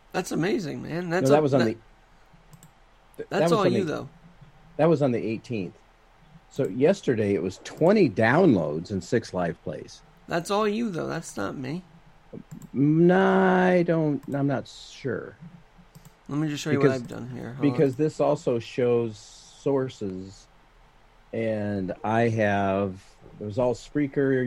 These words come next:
Speaker 2: yesterday, today, to Joss, Savin or something.
Speaker 1: I don't know who that is, but look at this. So I've created Right Home with Mike Myers. Every day we have our playlist updated here. <laughs>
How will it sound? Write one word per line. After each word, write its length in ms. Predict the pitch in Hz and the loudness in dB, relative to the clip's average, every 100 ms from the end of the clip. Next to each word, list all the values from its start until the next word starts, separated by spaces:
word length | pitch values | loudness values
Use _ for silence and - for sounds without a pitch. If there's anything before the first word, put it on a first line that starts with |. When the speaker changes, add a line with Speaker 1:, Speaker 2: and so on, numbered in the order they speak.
| 117 107 | -2 -2
Speaker 2:
yesterday, 600 | 127 120 - 113 117 113 | -4 -4 -4 2 2 2
today, 840 | - 107 101 117 123 120 120 117 _ _ _ - _ - - - - | -2 -4 0 2 2 2 -2 -4 _ _ _ -20 _ -20 -20 -20 -12
to 380 | - 156 147 135 | 2 6 6 6
Joss, 960 | 98 - 110 117 135 - - - - - - - | 0 -2 4 6 4 2 -10 -16 -20 -20 -20 0
Savin 1400 | 117 113 139 143 143 - - - - 101 110 147 175 | 4 8 8 8 6 0 -16 -12 0 2 4 4 4
or 80 | 151 | 4
something. 320 | - 165 170 - _ _ _ _ - | 0 -2 -4 -6 _ _ _ _ -14
Speaker 1:
I 140 | 117 | -8
don't 100 | 127 | -6
know 60 | 127 | -6
who 80 | |
that 140 | 127 131 | -4 -6
is, 120 | 123 | -6
but 140 | 131 | -6
look 160 | 143 151 | -4 -4
at 80 | 147 | -2
this. 300 | 151 - - | -2 -2 -12
So 260 | - 143 135 | -6 0 2
I've 220 | 135 - | 0 -4
created 560 | 139 151 170 139 131 - - - - - - - | -4 0 2 0 -4 -12 -20 -20 -20 -20 -14 -2
Right 120 | 143 | 0
Home 140 | 147 | 2
with 80 | 139 | 0
Mike 180 | 139 - | -4 -2
Myers. 680 | 139 143 139 135 135 135 - _ _ | -2 0 -2 -4 -8 -12 -20 _ _
Every 300 | 147 147 156 | -6 -2 0
day 360 | 151 147 139 135 | 2 0 0 -4
we 180 | 135 135 | -4 -4
have 260 | 135 135 | -4 -4
our 160 | 135 139 | -4 -6
playlist 560 | - 143 139 135 135 135 | -6 -4 -4 -4 -6 -10
updated 560 | 131 - 131 131 139 | -10 -8 -8 -8 -10
here. 300 | 185 127 135 - | -10 -8 -10 -10
<laughs> 140 | 175 | -10